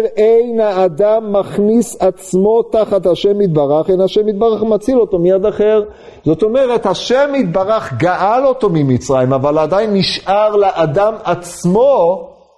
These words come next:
החובה להכניס אותו תחת רשות אחר. לפי מה שהסברנו קודם, הגאולת מצרים הייתה גאולת ישראל, אבל תמיד יש מקום לפרט. הפרט יכול להתכחש לגאולה הזאת, הוא יכול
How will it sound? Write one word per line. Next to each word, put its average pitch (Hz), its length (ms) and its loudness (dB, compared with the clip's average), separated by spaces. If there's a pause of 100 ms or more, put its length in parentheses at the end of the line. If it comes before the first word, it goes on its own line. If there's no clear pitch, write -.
החובה 196 600 0
להכניס 226 560 -2
אותו 220 240 -2
תחת 190 360 -2
רשות 175 260 -4
אחר. 139 200 0
לפי 123 180 -2
מה 226 100 0
שהסברנו 185 560 -2
קודם, 165 540 -2 (340)
הגאולת 185 680 0
מצרים 185 640 -2
הייתה 165 280 0
גאולת 156 560 2
ישראל, 143 840 0 (580)
אבל 135 220 -2
תמיד 202 360 -2
יש 240 160 -2
מקום 151 360 -2
לפרט. 233 600 -4
הפרט 123 360 -4
יכול 127 500 0 (1400)
להתכחש 156 680 -2
לגאולה 143 540 -2
הזאת, 101 340 -10
הוא 101 80 -6
יכול 104 280 -4